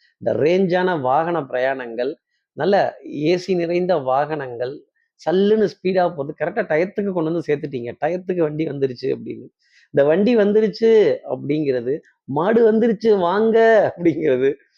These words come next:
மேஷராசி நேயர்களுக்காக இருக்கும். அடுத்து இருக்கிற ரிஷபராசி நேயர்களை பொறுத்தவரையிலும் சகோதர சகோதரிகளோட அதிருப்தி.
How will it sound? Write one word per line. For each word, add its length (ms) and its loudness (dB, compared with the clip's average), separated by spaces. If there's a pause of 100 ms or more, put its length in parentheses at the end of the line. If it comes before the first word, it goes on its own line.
(280)
மேஷராசி 480 2
நேயர்களுக்காக 640 0
இருக்கும். 280 -12 (400)
அடுத்து 280 0
இருக்கிற 560 4
ரிஷபராசி 540 2
நேயர்களை 480 0
பொறுத்தவரையிலும் 560 -6
சகோதர 640 0
சகோதரிகளோட 680 -10
அதிருப்தி. 500 -14